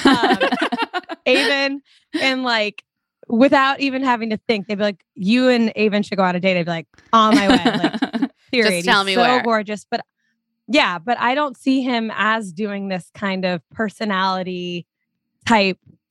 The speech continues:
Speaker 1: thing. Like, he's not a podcast host.
Speaker 3: He's,
Speaker 1: He's
Speaker 3: he's
Speaker 1: not,
Speaker 3: not
Speaker 1: like,
Speaker 3: a
Speaker 1: a pers-,
Speaker 3: talking
Speaker 1: like
Speaker 3: head guy. Okay.
Speaker 2: Yeah.
Speaker 3: Like,
Speaker 1: No.
Speaker 3: he's a sweet, sweet man who came off real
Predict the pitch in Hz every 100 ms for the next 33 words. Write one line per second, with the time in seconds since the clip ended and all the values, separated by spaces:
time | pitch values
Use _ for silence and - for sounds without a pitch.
0 | _ 294 277 185 170 226 202 208 254 262
1 | - 180 185 196 185 175 - 196 180 185
2 | - 202 180 214 302 349 440 233 - 233
3 | 226 240 226 208 180 151 151 - 139 69
4 | 95 175 - _ _ - 190 233 214 214
5 | 214 175 254 262 180 165 - _ - 247
6 | 190 160 - - 202 240 226 - _ _
7 | _ _ - - 208 220 196 - 185 180
8 | 180 185 175 165 - 180 175 170 170 165
9 | 147 185 196 202 202